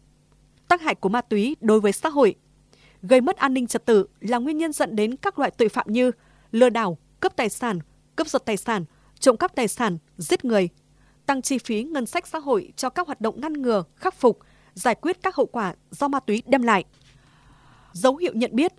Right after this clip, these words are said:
học sinh nghiện ma túy. Các chất ma túy thường được học sinh sử dụng là heroin, ma túy tổng hợp,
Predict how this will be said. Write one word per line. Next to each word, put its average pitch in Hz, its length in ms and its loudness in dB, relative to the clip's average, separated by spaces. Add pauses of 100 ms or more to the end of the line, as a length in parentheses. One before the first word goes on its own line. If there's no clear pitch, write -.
(140)
học 226 200 0
sinh 262 280 -4
nghiện 247 160 0
ma 233 80 2
túy. 220 340 0 (800)
Các 359 140 0
chất - 180 -2
ma 311 100 2
túy 262 340 -2
thường 240 280 -2
được 233 180 2
học - 220 -4
sinh 311 240 -6
sử 220 200 2
dụng 180 320 -2
là 220 220 -2
heroin, 285 520 0 (260)
ma 247 140 2
túy 226 180 0
tổng 214 180 2
hợp, 190 220 0